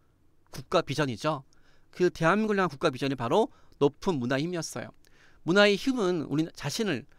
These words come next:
행복하게 하고 나아가서 남에게 행복을 주기 때문이죠. 어, 그분 이런 말 했어요. "나는 우리나라가 남의 것을 모방한 나라가 되지 않고 높고 새로운 문화의 근원이 되고 목표가 되고 모범이 되길 원한다. 그래서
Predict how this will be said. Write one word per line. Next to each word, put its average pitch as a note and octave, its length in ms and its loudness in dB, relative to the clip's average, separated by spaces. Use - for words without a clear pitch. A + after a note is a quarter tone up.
행복하게 G#3 420 -2
하고 E3 380 -2
나아가서 C#3+ 640 -2
남에게 C#3 520 -4
행복을 G#3 340 -2
주기 C3+ 200 -8
때문이죠. C#3+ 640 -8
어, C3+ 160 -6
그분 F3+ 240 -2
이런 G3+ 160 2
말 G#3 160 2
했어요. D3+ 400 0
"나는 F#3+ 200 2
우리나라가 F#3+ 380 2
남의 D3+ 360 0
것을 D#3 300 -2
모방한 D#3+ 360 2
나라가 C3+ 240 2
되지 B2 220 -6
않고 C#3+ 440 -2
높고 D3+ 500 0
새로운 A#3 380 0
문화의 D3 240 -2
근원이 E3+ 360 -2
되고 A#2+ 420 -8
목표가 E3 420 0
되고 C#3 400 -6
모범이 E3 280 4
되길 D3+ 160 -2
원한다. A2+ 420 -8
그래서 D3 460 -2